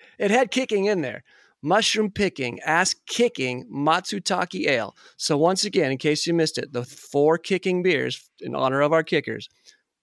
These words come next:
Beer number one, the real kicker. Beer number two, kick 'em in the pills. Beer number three, flying crotch kick. And beer number four,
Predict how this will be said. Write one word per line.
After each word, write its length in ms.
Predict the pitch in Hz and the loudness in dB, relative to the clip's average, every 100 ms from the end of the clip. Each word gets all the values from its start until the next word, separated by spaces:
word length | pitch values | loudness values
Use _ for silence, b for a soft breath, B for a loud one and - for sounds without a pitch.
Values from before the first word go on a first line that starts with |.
| _ | _
Beer 120 | 139 | 0
number 180 | 143 156 | 2 4
one, 280 | 160 120 98 | 4 2 -2
the 140 | 131 | -4
real 180 | 123 135 | 0 0
kicker. 420 | 131 139 - - _ _ _ | 0 -4 -6 -14 _ _ _
Beer 140 | 123 127 | -2 0
number 260 | 135 143 | 0 0
two, 280 | 143 170 - - _ _ _ _ _ | 0 0 -2 -6 _ _ _ _ _
kick 220 | - 156 | -6 -2
'em 140 | 143 143 | 2 2
in 80 | |
the 80 | 151 | 2
pills. 500 | 147 175 120 110 - - _ _ _ | 2 2 0 -2 -14 -20 _ _ _
Beer 140 | - 127 | -4 0
number 220 | 143 156 | 2 2
three, 400 | 151 170 117 - _ _ | 2 0 0 -2 _ _
flying 520 | - 147 151 156 165 | -8 0 2 2 0
crotch 440 | - 165 160 - - | -2 -2 -2 -4 -4
kick. 360 | 147 131 - b b b _ | -4 -4 -6 b b b _
And 220 | 143 131 | -4 -2
beer 160 | 143 151 | 0 2
number 180 | 165 170 | 2 2
four, 360 | 185 139 110 | 2 0 0